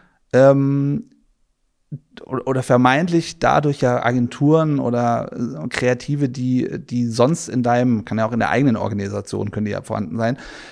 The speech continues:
ähm, werden in, in Unternehmen, die das, glaub ich, falsch einsetzen, werden die dann rausrationiert, wobei ich glaube, die Schönheit und die Kreation und die Kreativität und auch wirklich die Uniqueness von Dingen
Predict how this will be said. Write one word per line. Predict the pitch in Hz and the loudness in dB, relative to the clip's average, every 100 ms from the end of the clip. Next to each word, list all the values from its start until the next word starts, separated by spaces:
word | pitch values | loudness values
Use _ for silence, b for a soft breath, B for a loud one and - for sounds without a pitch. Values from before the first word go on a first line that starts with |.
| B - | B 0
ähm, | 117 120 120 - - - | 4 4 2 0 -12 -16
werden | 123 131 127 123 120 123 - | 0 2 4 6 4 4 0
in, | - 120 120 117 117 | -2 2 2 2 0
in | - 110 110 110 - | -2 -2 -2 -2 -2
Unternehmen, | - 135 120 147 170 | 0 4 6 6 6
die | 123 | 2
das, | 123 - | -2 0
glaub | 120 113 | 0 0
ich, | 110 - - - - | -4 -10 -14 -14 -12
falsch | - 147 202 - | 0 2 2 0
einsetzen, | 110 110 113 - 143 165 B B | 0 0 -4 -2 -2 -2 B B
werden | 123 135 | 2 4
die | 127 | 4
dann | 120 120 | 4 4
rausrationiert, | 123 - 117 113 104 - - 95 - - 104 131 156 - | 0 0 2 4 2 -4 -6 -6 -6 -4 0 0 -2 -2
wobei | 123 120 120 | -2 2 2
ich | 117 | 0
glaube, | 120 117 123 123 123 123 - - _ _ _ _ - | 0 2 2 4 2 2 -4 -20 _ _ _ _ -6
die | 120 | -4
Schönheit | - 147 180 170 156 139 - | 2 4 6 6 4 2 0
und | 110 | -4
die | 113 107 | -4 -6
Kreation | - 117 117 - - 120 147 151 | -2 0 0 -2 -2 2 4 2
und | 120 113 | 0 -2
die | |
Kreativität | 104 117 113 - 117 110 - 147 160 | -4 -2 -2 -2 -4 -4 -2 0 0
und | - 85 | -2 -4
auch | 113 123 | -6 -6
wirklich | 117 117 - | -6 -6 -8
die | 104 | -6
Uniqueness | 107 113 165 - 110 127 | 0 2 0 0 -2 -2
von | - 110 101 | -6 -6 -2
Dingen | 117 120 | 2 2